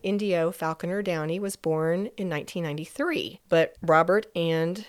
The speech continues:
his wife separated in nineteen ninety-six, even though their divorce didn't actually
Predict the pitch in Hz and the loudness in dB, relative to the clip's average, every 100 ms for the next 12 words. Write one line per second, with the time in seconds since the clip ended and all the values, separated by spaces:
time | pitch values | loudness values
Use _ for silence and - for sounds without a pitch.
0 | - 196 185 165 - 175 - 170 175 170 | -8 -4 0 0 0 -2 0 0 0 -4
1 | 160 156 - - 214 202 180 226 - - | -4 -4 -6 -4 -2 -2 -4 -6 -6 2
2 | 175 175 - - - 277 415 392 370 294 | 2 0 -8 -8 -4 2 2 4 2 2
3 | 254 277 254 254 220 247 - 220 208 170 | 2 2 0 0 -2 -2 -2 -2 -2 -4